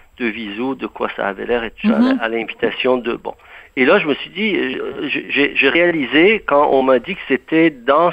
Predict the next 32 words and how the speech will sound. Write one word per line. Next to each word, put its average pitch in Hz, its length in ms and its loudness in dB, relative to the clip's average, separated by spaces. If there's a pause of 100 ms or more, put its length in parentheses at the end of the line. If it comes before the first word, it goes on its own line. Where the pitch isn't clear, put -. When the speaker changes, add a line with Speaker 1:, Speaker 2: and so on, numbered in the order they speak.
Speaker 1:
ces 147 160 0
installations 135 640 2
que 139 240 -2 (580)
Biochem 156 440 4
Pharma 135 640 2
avait 123 240 2
développé 139 720 2
le 135 140 2
trois 135 220 -2
T - 200 -6
C, 151 80 -2
le 135 80 4
troisième 135 460 2
médicament, 135 640 2 (640)
euh, 117 160 4
du 113 140 -8
sida, 135 460 -2 (120)
que, 143 160 2
bon 131 240 0 (120)
sang, 190 140 2
ben, 151 180 0
c'est 135 100 -6 (100)
ça 233 120 4
l'histoire 139 640 -2
de, 123 300 0
du 120 120 -12
développement 123 460 0
Speaker 2:
Oui. 123 80 -2
Speaker 1:
du 123 100 -8
médicament 120 440 -6
du - 100 -14
Québec. 127 260 -4